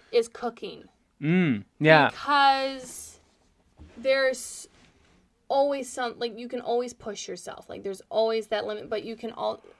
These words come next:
Speaker 1: it's very beginner friendly, and there's always that way to go up, and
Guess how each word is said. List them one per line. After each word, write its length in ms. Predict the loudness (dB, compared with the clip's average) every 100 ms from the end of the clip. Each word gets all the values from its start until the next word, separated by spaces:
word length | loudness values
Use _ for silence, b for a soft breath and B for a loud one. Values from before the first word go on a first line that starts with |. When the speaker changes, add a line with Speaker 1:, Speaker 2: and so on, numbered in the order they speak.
| -8
Speaker 1:
it's 160 | -6
very 240 | -2 0 0
beginner 440 | -4 -8 -8 -8
friendly, 640 | -10 -10 -10 -6 -6 -6 -12 _ _ _ _ _ _ _
and 160 | -6 -4
there's 140 | -4
always 260 | -2 -2 0
that 140 | -2
way 100 | -2
to 100 | -4
go 180 | -4 -6 -4
up, 300 | -2 -2 -4 -20 b b b b _ -4
and 560 | -4 -2 -4 -6 -8